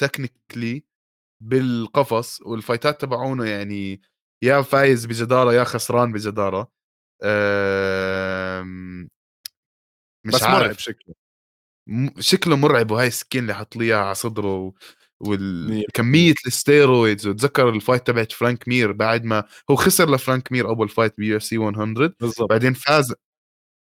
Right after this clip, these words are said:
Speaker 1: فاز على فرانك مير، والطريقة اللي فاز عليها بفرانك مير وصار، آه، صار هيك ي-، آه، ويبزق على الكيج و-، جنون، جنون. آه، بروك ليزنر، آه،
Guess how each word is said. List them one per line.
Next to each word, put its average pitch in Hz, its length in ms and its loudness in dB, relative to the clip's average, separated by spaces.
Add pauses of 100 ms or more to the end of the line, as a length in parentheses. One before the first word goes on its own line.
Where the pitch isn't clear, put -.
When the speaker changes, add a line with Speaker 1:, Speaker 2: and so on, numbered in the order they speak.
(160)
Speaker 1:
فاز 139 280 4
على 120 160 2
فرانك 117 380 -2
مير، 117 320 0 (440)
والطريقة 120 580 2
اللي 117 180 -2
فاز 135 340 2
عليها 110 440 2
بفرانك 104 640 -4
مير 123 300 0
وصار، 113 340 2 (240)
آه، 95 560 -2 (520)
صار 120 220 2
هيك 139 280 0
ي-، 110 200 -4 (500)
آه، 131 540 4
ويبزق 120 1200 -2
على 120 100 4
الكيج 135 640 4
و-، 110 100 -2 (500)
جنون، 117 420 -2
جنون. 107 420 -4 (280)
آه، 98 240 0
بروك 131 360 0
ليزنر، 113 520 -2
آه، 90 180 -8